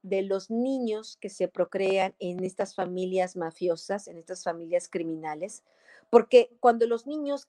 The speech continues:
crecen en este ambiente, están condenados a repetir ese mismo sistema criminal, es decir, es en este, es el núcleo de la familia, el núcleo íntimo, donde realmente está la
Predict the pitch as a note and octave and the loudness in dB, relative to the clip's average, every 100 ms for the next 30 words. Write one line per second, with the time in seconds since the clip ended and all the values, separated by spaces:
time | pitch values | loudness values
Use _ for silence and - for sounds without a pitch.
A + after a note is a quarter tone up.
0 | - B3 C4 C#4 - G#3+ G#3 G3+ G3 G3 | -2 2 2 2 -4 -6 -6 -10 -8 -10
1 | - G3+ F#3 E3+ E3+ E3 A3+ - G#3 G3+ | -4 -2 -2 -6 -8 -4 -4 -2 -4 0
2 | B3 B3 B3 C4 A3+ G#3 G#3+ G#3 A#3+ C4 | 2 2 6 6 8 4 0 2 2 2
3 | A#3+ A#3 A3+ - G3 F#3+ F#3 F#3 F#3 _ | 4 0 -2 -8 -8 -6 -8 -10 -10 _
4 | F#3+ G#3+ - _ _ - A3 A3 G#3+ A#3 | -12 -12 -12 _ _ 0 2 4 4 4
5 | B3+ A#3+ B3 A3+ - - A3 G#3 G3+ - | 0 -2 -2 -2 -4 -6 -2 0 -2 -2
6 | F#3 F3 F3 F3+ - A3 G#3+ G3 G#3+ G3 | -6 -6 -4 -4 0 0 2 -2 -6 -6
7 | _ _ B3+ C4+ C#4+ C4 B3 A#3 A#3 A#3+ | _ _ 6 6 4 -2 4 4 4 2
8 | C#4 C4 A#3 A#3 C4 F4 F#4 C4+ A#3+ G3+ | 2 2 0 0 -2 -2 -4 -4 -4 -2
9 | F#3+ G3 F#3+ G3 F#3+ - _ A#3 A#3+ C#4 | -4 -8 -8 -4 -4 -6 _ 0 2 2
10 | E4+ D#4+ D4 B3 C#4 C4 B3 A#3+ B3 D4+ | 0 2 6 4 4 -8 -8 -4 -2 -4
11 | - _ - B3 A#3+ B3 D4 D4 C#4+ C#4 | -6 _ 6 6 4 -4 -6 -6 -8 -10
12 | - C4+ B3+ | -4 0 0